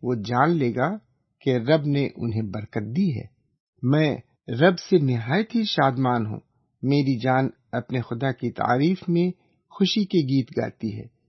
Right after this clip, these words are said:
क्योंकि जिस तरह दूल्हा अपना सर इमाम किसी पगड़ी से सजाता और दुल्हन अपने आप को अपने जेवरात से आरास्ता करती है, उसी तरह अल्लाह ने मुझे निजात का लिबास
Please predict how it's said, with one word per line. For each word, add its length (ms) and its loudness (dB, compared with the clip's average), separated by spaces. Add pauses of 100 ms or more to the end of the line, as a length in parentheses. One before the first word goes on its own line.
(280)
क्योंकि 420 2
जिस 320 0
तरह 280 0 (720)
दूल्हा 460 4 (240)
अपना 300 -2
सर 480 -4 (460)
इमाम 380 4
किसी 380 -6 (120)
पगड़ी 280 -2
से 180 -6
सजाता 680 -4 (160)
और 140 -8
दुल्हन 380 -2 (300)
अपने 340 2
आप 300 2
को 220 -10 (520)
अपने 300 2
जेवरात 500 2
से 240 -8 (200)
आरास्ता 520 0
करती 480 -2
है, 80 2
उसी 360 -2
तरह 340 0 (320)
अल्लाह 400 4
ने 160 0
मुझे 420 -2 (360)
निजात 480 6
का 140 2
लिबास 440 0